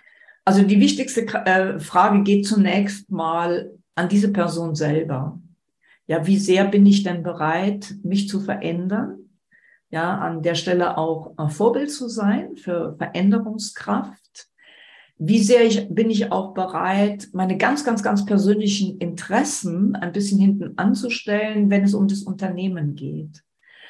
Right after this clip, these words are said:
Weil, ähm, der eigentliche Grund, ja, weshalb vor allen Dingen eben die Führungskräfte oft diese Veränderung zwar, äh, ansprechen, aber dann am Ende doch nicht wollen,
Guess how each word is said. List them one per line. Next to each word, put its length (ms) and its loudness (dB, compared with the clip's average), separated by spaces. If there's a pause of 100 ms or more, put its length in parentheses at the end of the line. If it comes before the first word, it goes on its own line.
(220)
Weil, 920 0
ähm, 560 -6
der 200 -4
eigentliche 600 0
Grund, 640 0
ja, 180 -4
weshalb 380 -4
vor 200 -6
allen 220 4
Dingen 300 2
eben 200 -4
die 120 -6
Führungskräfte 920 -4
oft 400 -6 (400)
diese 220 6
Veränderung 760 2
zwar, 840 0 (540)
äh, 120 2
ansprechen, 960 2
aber 220 0
dann 180 2
am 160 0
Ende 320 2
doch 240 0
nicht 380 -4
wollen, 800 2